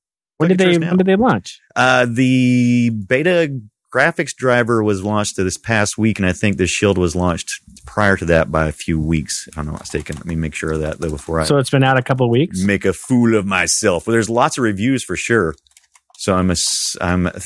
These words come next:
Speaker 2: thinking that I saw a release date on it that was
Speaker 1: 'Cause I haven't really seen anything, uh,
Speaker 2: Yeah, you can buy it
Speaker 1: um,
Speaker 2: now.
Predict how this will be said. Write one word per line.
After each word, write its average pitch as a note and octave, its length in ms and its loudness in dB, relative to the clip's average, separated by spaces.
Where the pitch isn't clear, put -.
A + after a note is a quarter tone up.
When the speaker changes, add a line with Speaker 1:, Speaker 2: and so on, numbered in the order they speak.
Speaker 2:
thinking F2 640 2
that E2 120 -6
I E2+ 140 2
saw F2+ 220 0
a F2 60 4
release E2+ 320 2
date D#2 260 2
on D2+ 200 -2
it E2 200 -4
that D#2 180 -4
was D#2 580 0
Speaker 1:
'Cause B2+ 100 -2
I F3+ 80 2
haven't A#3+ 200 0
really C#3 220 0
seen D#3+ 320 -2
anything, B2+ 580 2
uh, A#2+ 320 2
Speaker 2:
Yeah, A2+ 60 2
you A2+ 80 0
can D3 160 -2
buy B2+ 200 0
it G#2 100 0
Speaker 1:
um, - 40 -4
Speaker 2:
now. A#2 360 -2